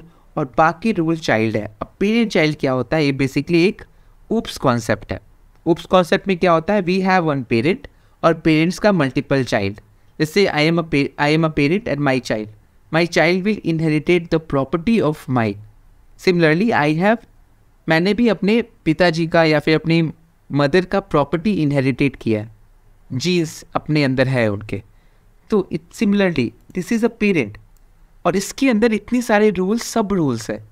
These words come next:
that is the child role, that's why we have thirटी सिक्स rule। अगर आप पेरेंट ऐड करोगे तो उसके चाइल्ड्स भी ऐड हो जाएंगे।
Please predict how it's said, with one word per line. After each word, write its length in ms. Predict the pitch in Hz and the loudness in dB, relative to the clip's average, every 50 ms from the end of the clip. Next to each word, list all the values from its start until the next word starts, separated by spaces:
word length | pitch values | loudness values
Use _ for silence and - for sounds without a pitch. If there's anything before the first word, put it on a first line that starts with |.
| - - - - _ _ - _ - _ _ _ | -20 -20 -20 -20 _ _ -20 _ -20 _ _ _
that 200 | 151 147 147 - | 0 0 0 0
is 160 | 196 190 - 240 | -4 -2 -2 -2
the 120 | 233 233 | -2 0
child 320 | - 208 180 180 185 180 151 | 0 2 2 2 0 0 -2
role, 160 | 131 120 113 | -4 -4 0
that's 300 | - 165 190 208 - - | 2 2 2 2 0 -2
why 220 | 240 233 254 240 190 | 0 0 2 0 0
we 180 | 180 190 185 175 | -2 -2 -2 0
have 180 | 190 202 240 240 | 2 0 0 0
thirटी 380 | - - - - 175 175 220 | -4 -10 -8 -8 -6 -4 -6
सिक्स 300 | 196 - 233 - - - | -4 -4 -6 -8 -8 -8
rule। 220 | - 123 107 - - - _ _ - - - - _ | -6 -6 -6 -6 -10 -18 _ _ -20 -20 -20 -6 _
अगर 200 | 170 160 208 220 | -2 0 2 0
आप 140 | 226 226 - | 0 0 2
पेरेंट 340 | - 156 143 170 220 220 - | 0 2 2 2 0 2 2
ऐड 200 | 185 151 151 - | 0 0 0 0
करोगे 380 | - - 131 120 123 123 139 156 | -2 -2 0 0 0 0 0 -2
तो 180 | - - 240 | -2 -2 -2
उसके 260 | 226 175 160 - - 202 | -2 -2 -2 -2 -4 -4
चाइल्ड्स 460 | - - 143 127 131 139 139 - 175 | 0 2 2 2 2 0 -2 -6 -4
भी 140 | 185 214 190 | 0 2 2
ऐड 200 | 165 151 143 135 | 2 2 2 0
हो 60 | 120 | -2
जाएंगे। 380 | 117 113 110 107 101 - - | -2 -2 -4 -4 -6 -10 -14